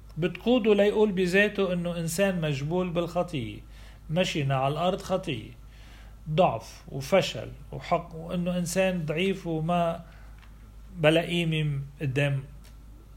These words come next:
آه، ذاته قدام ربنا. مما بيخلق عنده حالة دائمة من الإحباط والحزن واليأس.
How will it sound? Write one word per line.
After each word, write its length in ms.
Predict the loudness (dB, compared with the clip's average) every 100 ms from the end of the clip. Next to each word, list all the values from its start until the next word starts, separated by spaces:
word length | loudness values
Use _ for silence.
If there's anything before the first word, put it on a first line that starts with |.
| -20 -14
آه، 180 | -8 -6
ذاته 440 | -2 0 -2 -2 -4
قدام 280 | -2 -2 -2
ربنا. 360 | -6 -10 -18 -20 -20 -20 -20 -20 -20 -20 -18 -18 -18 -6 2
مما 340 | 4 8 6
بيخلق 440 | 8 6 6 6
عنده 420 | 6 6 2 4 2
حالة 520 | 6 6 8 4 0 -6 -16 -18 -18 -18 -20 -8
دائمة 580 | 4 8 8 6 2 2
من 140 | 2 0
الإحباط 760 | -2 -4 2 6 6 4 0
والحزن 560 | -2 -2 -2 -2 -2 0
واليأس. 760 | 0 0 -4 -8 -10 -10 -14